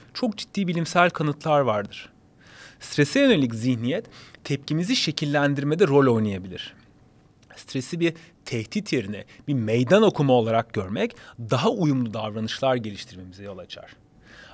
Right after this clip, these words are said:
Araştırmalar kontrollü artan bir stres zihniyetine sahip olanların daha iyi sağlık sonuçlarına, esenliğe ve daha yüksek performansa sahip olduğunu göstermiştir. Strese dair zihniyetimizi değiştirmek,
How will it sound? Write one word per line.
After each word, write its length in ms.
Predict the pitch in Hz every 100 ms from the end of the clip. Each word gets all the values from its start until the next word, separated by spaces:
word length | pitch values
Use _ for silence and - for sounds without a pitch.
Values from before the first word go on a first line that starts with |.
| -
Araştırmalar 760 | 117 131 135 147 160 175 185 180 - -
kontrollü 600 | - 131 135 - 160 220
artan 440 | 185 139 139 120
bir 40 | 117
stres 340 | - - 196
zihniyetine 640 | 196 139 107 110 104 110
sahip 400 | 101 113 104 160
olanların 540 | 170 127 104 92 - 254 - - 127
daha 220 | 147 220
iyi 220 | 311 240
sağlık 400 | 165 131 110 104
sonuçlarına, 680 | - 107 95 - 95 101 - 285 - -
esenliğe 680 | 127 - 139 123 110 127 240 - - 170
ve 140 | 147
daha 200 | 127 233
yüksek 580 | 240 147 - - 254 -
performansa 640 | 156 139 139 135 135 160
sahip 440 | 175 131 131 175 143
olduğunu 320 | 117 104 101
göstermiştir. 880 | 107 - 107 92 - - - - - _ _ _ - - - - -
Strese 440 | - - 151 262
dair 300 | 262 233 147
zihniyetimizi 680 | 110 113 113 131 131 180 233
değiştirmek, 560 | 240 147 - 95 101